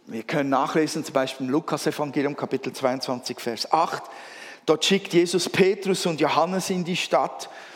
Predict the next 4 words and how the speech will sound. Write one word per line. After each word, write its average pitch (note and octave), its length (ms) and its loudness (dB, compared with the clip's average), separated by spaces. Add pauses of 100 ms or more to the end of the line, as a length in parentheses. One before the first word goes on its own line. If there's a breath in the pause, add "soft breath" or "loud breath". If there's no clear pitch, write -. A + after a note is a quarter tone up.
(300 loud breath)
das D3 140 -4
Passamahl D3 600 2
vorzubereiten. C#3 840 0
Und F#3+ 420 2